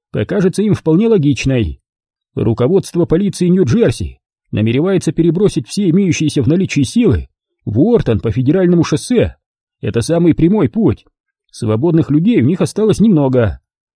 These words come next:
Но я думаю, что они всё же пойдут по следу, указанному Тассили. Что тебя ещё интересует?» «Есть один маленький нюанс», спокойно сказал Болан. «Какой?» «Мафиози никогда не поверят Тассили.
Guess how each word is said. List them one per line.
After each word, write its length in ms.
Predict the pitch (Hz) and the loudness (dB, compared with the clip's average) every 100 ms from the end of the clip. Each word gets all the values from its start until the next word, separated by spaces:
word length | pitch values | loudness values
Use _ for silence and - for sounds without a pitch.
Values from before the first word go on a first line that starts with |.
| - | -6
Но 160 | 104 107 | -2 0
я 160 | 123 | 0
думаю, 300 | 147 170 156 | 2 2 2
что 180 | - 160 | 0 -2
они 180 | 170 175 | 0 0
всё 180 | - 170 | -2 -2
же 120 | 151 | 0
пойдут 380 | 170 185 220 - | 0 0 -2 -2
по 100 | 127 | -2
следу, 400 | 156 226 123 80 | 0 0 0 -2
указанному 580 | 113 226 170 143 147 123 | -4 -2 0 2 2 0
Тассили. 600 | 160 - 247 127 67 - _ _ _ _ _ | -2 0 0 0 -4 -14 _ _ _ _ _
Что 280 | - - 127 | -6 -4 -2
тебя 200 | 160 180 | 0 0
ещё 280 | 156 214 | 0 0
интересует?» 680 | 190 196 185 226 190 98 73 _ _ _ _ _ _ | 0 0 -2 0 0 0 -4 _ _ _ _ _ _
«Есть 580 | - 104 104 139 160 - | -6 -4 -2 0 -2 -2
один 240 | 160 160 160 | 0 2 2
маленький 440 | 170 156 135 143 | 2 2 2 2
нюанс», 580 | 151 170 156 104 - _ _ _ | 2 2 2 0 -4 _ _ _
спокойно 640 | - - 95 - 165 117 | -20 -12 -10 -4 0 0
сказал 340 | 98 113 120 139 | -2 -4 -4 -2
Болан. 440 | 120 175 78 65 _ _ _ _ - | 0 0 -2 -6 _ _ _ _ -6
«Какой?» 640 | - - 269 214 80 67 _ _ _ _ _ - | -4 0 2 2 0 -6 _ _ _ _ _ -6
«Мафиози 880 | 104 107 107 147 202 117 80 65 _ _ _ - | -2 -2 0 0 2 0 -2 -10 _ _ _ -2
никогда 560 | 110 110 117 110 156 | 0 0 -2 -2 0
не 120 | 185 | 0
поверят 500 | 180 196 131 123 117 | 0 2 2 2 0
Тассили. 720 | 127 113 127 123 123 92 65 | -2 -2 0 2 2 0 -4